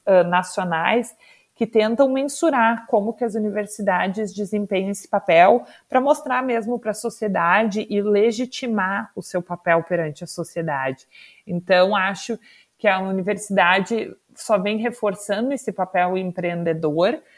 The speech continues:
de forma institucional, através das suas pró-reitorias, através dos seus nits, mas também, ãh, tentar mostrar mais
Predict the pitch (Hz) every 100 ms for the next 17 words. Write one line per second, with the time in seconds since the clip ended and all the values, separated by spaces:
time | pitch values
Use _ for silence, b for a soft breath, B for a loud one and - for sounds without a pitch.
0 | b b 170 190 - 196 180 190 190 175
1 | - - 180 - 180 160 151 160 269 -
2 | _ _ _ _ _ _ _ - 180 175
3 | 165 170 185 185 175 - 156 156 - 156
4 | 147 143 143 147 175 247 202 160 160 160
5 | 156 160 160 165 151 165 147 147 156 160
6 | 180 269 262 - B B B - 208 202
7 | 202 247 233 214 214 240 262 254 240 -
8 | 214 208 208 226 220 226 226 247 - 240
9 | 208 233 226 202 208 214 -